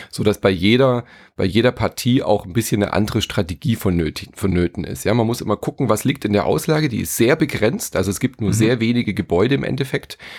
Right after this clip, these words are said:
Speaker 1: ähm, die da liegen und, äh, welche Gebäude geben we-, aus welcher Kombination vielleicht irgendwie so eine, so eine kleine Vorgabe. Also wenn man das Auge dafür hat, ähm, kann man schon erkennen, ah, okay, das ist ein Spezialgebäude, da,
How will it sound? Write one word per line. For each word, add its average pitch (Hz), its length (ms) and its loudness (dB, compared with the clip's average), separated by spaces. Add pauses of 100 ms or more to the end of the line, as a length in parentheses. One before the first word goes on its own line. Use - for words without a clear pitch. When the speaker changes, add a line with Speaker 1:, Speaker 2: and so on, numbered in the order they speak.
(260)
Speaker 1:
ähm, 110 220 0
die 117 140 0
da 110 100 2
liegen 147 460 -2 (160)
und, 113 240 0
äh, 98 240 2
welche 143 440 2
Gebäude 123 520 2
geben 107 340 0
we-, 92 180 -4
aus 98 200 -2
welcher 120 240 2
Kombination 107 640 -2
vielleicht 101 400 -4
irgendwie 110 540 0 (280)
so 104 180 2
eine, 92 280 2
so 90 140 -2
eine 95 180 2
kleine 92 300 0
Vorgabe. 90 720 0
Also 92 160 -4
wenn 98 100 0
man 104 100 0
das 95 200 0
Auge 147 280 0
dafür 131 320 0
hat, - 240 -4 (480)
ähm, 104 320 0
kann 113 200 -2
man 127 160 0
schon 123 160 0
erkennen, 107 380 0
ah, 92 200 0
okay, 90 220 -4
das 98 160 -2
ist 107 120 -2
ein 104 80 -2
Spezialgebäude, 98 760 0
da, 92 180 2